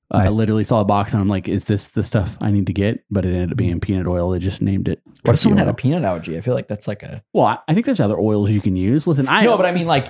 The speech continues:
Speaker 3: if you're selling one that says turkey oil and you buy
Speaker 1: Uh,
Speaker 3: it and
Speaker 1: true.
Speaker 3: you have a peanut allergy and
Speaker 1: True.
Speaker 3: then you're like, "Oh, I'm dead."
Speaker 2: Yeah, yeah.
Speaker 1: I would
Speaker 3: If someone
Speaker 1: assume,
Speaker 3: would've
Speaker 1: though,
Speaker 3: told
Speaker 1: that
Speaker 3: me.
Speaker 1: if you were going to buy oil to fry your turkey, that you would have an, an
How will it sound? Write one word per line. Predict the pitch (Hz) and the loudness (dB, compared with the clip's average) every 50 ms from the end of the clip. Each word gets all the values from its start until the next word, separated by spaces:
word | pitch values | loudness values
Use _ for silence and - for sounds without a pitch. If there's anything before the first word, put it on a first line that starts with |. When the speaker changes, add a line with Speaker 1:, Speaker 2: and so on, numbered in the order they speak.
| - | -4
Speaker 3:
if | 147 131 | -2 -2
you're | 139 127 | 0 0
selling | - - - 127 127 131 131 123 120 117 | 0 0 2 2 2 2 2 0 0 0
one | 113 117 113 110 | 0 0 0 -2
that | 107 - | -2 -2
says | - - 113 107 101 - | 0 0 0 0 0 -2
turkey | - 107 98 - 104 110 | -6 -6 -6 -6 -4 -4
oil | 110 113 127 135 139 | -2 0 0 -2 -2
and | - 123 110 | -2 0 -2
you | 101 95 | 0 2
buy | 92 123 127 120 110 | 2 2 4 4 2
Speaker 1:
Uh, | |
Speaker 3:
it | 101 | 0
and | 95 | 0
Speaker 1:
true. | - - - 110 | 0 2 2 4
Speaker 3:
you | 117 107 | 6 6
have | 143 139 | 4 4
a | 107 | 2
peanut | 139 160 156 123 | 2 2 2 2
allergy | 107 98 101 101 101 98 92 90 92 - _ _ _ - | 0 0 -2 -2 -4 -6 -8 -8 -10 -12 _ _ _ 0
and | 104 110 | 2 4
Speaker 1:
True. | 120 98 | 4 4
Speaker 3:
then | 98 98 104 | 2 2 0
you're | 98 104 | 0 0
like, | 101 101 104 110 | 0 0 2 2
"Oh, | 123 | 4
I'm | 117 113 113 104 | 4 4 2 2
dead." | 101 120 120 113 104 98 104 - _ _ _ _ _ _ | 0 2 2 2 2 0 -4 -10 _ _ _ _ _ _
Speaker 2:
Yeah, | - 104 101 | 0 2 2
yeah. | 92 98 95 90 95 - _ - | 4 4 2 2 -2 -4 _ 0
Speaker 1:
I | 180 214 | 2 4
would | 247 269 269 | 4 4 4
Speaker 3:
If | - | 4
someone | - - 240 | 4 4 6
Speaker 1:
assume, | 208 208 220 233 | 6 6 6 6
Speaker 3:
would've | 233 226 202 | 4 4 4
Speaker 1:
though, | 220 | 4
Speaker 3:
told | 220 226 226 214 | 4 4 4 4
Speaker 1:
that | 202 | 4
Speaker 3:
me. | - - | 2 0
Speaker 1:
if | - - | 0 0
you | 185 | 0
were | 170 147 | 0 0
going | 135 147 151 151 160 | 2 2 2 2 0
to | 151 | 0
buy | 131 120 117 117 123 131 135 | 2 2 2 2 2 2 0
oil | - 113 117 117 117 123 135 156 160 - _ _ _ - | 2 2 2 2 2 2 0 -2 -2 -6 _ _ _ -2
to | - 131 120 113 110 104 101 | 0 2 4 4 4 2 0
fry | - - 113 107 110 | 0 0 2 2 4
your | 113 104 101 | 2 2 0
turkey, | - 110 104 - 139 | 0 0 0 0 0
that | 123 135 | 2 2
you | 156 180 | 2 2
would | 226 196 | 2 2
have | 175 147 | 2 2
an, | 139 123 - _ _ - | 0 -2 -4 _ _ -2
an | 131 - | -2 0